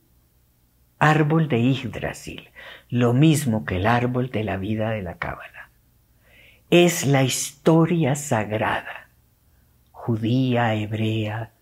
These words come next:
sumeria, o en este caso, vikinga. Es esa trayectoria de luz, son los números de la creación. Pero me quiero venir a más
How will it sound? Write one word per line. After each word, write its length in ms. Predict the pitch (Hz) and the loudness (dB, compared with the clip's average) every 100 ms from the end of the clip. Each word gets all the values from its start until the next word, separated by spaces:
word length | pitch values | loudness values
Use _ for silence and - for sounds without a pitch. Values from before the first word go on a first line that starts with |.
| _ | _
sumeria, 800 | - 120 113 127 110 90 76 95 _ _ _ _ _ | -8 -4 0 0 0 -4 -8 -10 _ _ _ _ _
o 300 | 143 135 139 | 4 4 4
en 180 | 123 113 | 2 0
este 340 | 110 - - | -2 -4 -2
caso, 480 | 92 - - 98 - _ _ | -2 -4 -6 -14 -16 _ _
vikinga. 840 | - 120 131 - 180 175 - - - _ _ _ _ _ _ _ - - - | -8 -4 -4 -2 -4 -4 -12 -16 -18 _ _ _ _ _ _ _ -16 -16 2
Es 180 | 202 175 | 4 6
esa 240 | 196 214 | 4 2
trayectoria 1040 | 214 196 180 143 - - 160 160 170 156 160 | 2 0 0 -4 -2 2 4 2 0 0 0
de 160 | 151 | 0
luz, 400 | 156 180 165 - _ _ _ | 0 -2 -4 -12 _ _ _
son 260 | - 113 | -8 -6
los 220 | 95 - | -6 -6
números 500 | 110 135 160 123 110 | -4 -2 -4 -6 -10
de 140 | - 92 | -8 -8
la 180 | - - | -8 -12
creación. 720 | - - - - - - 240 - _ _ _ _ _ _ _ _ _ _ _ _ _ _ _ _ _ _ _ _ | -16 -16 -18 -20 -20 -20 -20 -20 _ _ _ _ _ _ _ _ _ _ _ _ _ _ _ _ _ _ _ _
Pero 200 | 247 240 | 8 10
me 140 | 240 | 8
quiero 300 | 233 240 254 | 8 8 10
venir 600 | 262 233 196 214 254 - - _ _ _ _ _ _ _ _ | 8 8 6 6 2 -2 -20 _ _ _ _ _ _ _ _
a 160 | - 131 | -2 2
más 640 | 127 143 147 - - - | 4 4 2 -2 -12 -16